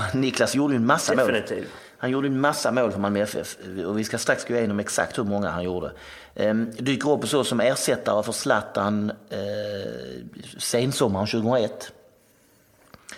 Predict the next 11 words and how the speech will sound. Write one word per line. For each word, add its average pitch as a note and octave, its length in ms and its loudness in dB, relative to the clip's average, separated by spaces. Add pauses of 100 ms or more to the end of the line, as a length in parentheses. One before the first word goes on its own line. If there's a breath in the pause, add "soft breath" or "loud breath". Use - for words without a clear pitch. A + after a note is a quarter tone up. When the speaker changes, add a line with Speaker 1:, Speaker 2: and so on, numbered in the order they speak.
Speaker 1:
Och - 180 -8
stannar C#3 340 4
hela B2 200 6
vägen A2+ 240 4
fram A2+ 220 2
till A#2 180 0
och A2+ 60 2
med A2 220 2
hela G#2 160 2
säsongen G2+ 380 -2
tjugohundraåtta. F#2+ 720 -4